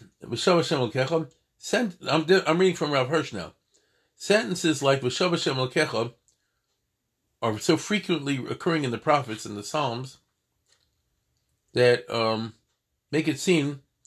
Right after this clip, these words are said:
that shuv is used in a transitive sense and has the meaning of hashiv. So in other words, many understand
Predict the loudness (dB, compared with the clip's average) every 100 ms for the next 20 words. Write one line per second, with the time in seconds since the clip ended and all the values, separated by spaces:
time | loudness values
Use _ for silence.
0 | _ _ -12 -8 -2 0 2 2 0 -2
1 | -2 -4 -4 -2 -2 -4 -8 -2 -2 -2
2 | -8 -20 _ _ _ _ _ _ _ -4
3 | 0 0 0 0 0 -2 -4 -4 -4 -4
4 | -10 _ _ _ _ _ _ _ _ _
5 | _ _ 0 2 4 4 4 4 2 0
6 | -12 _ _ _ -2 0 2 0 -2 -4
7 | -2 -2 -4